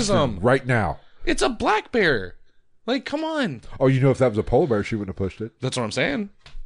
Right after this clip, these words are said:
Speaker 1: You can make the argument about the color or the size. Like, <laughs>
Speaker 2: Uh,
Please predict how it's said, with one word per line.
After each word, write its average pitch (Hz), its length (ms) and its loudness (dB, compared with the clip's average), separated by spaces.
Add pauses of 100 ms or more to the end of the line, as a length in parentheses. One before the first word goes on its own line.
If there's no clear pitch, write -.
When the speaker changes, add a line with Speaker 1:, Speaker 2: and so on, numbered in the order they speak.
(840)
Speaker 1:
You 131 100 -4
can 147 80 0
make 139 140 0
the 131 80 -2
argument 123 360 0
about 117 140 -2
the - 80 -12
color 127 240 0
or 160 120 0
the 175 80 -4
size. 95 380 -4 (120)
Like, 120 340 -8 (380)
<laughs> - 340 -12
Speaker 2:
Uh, 110 340 4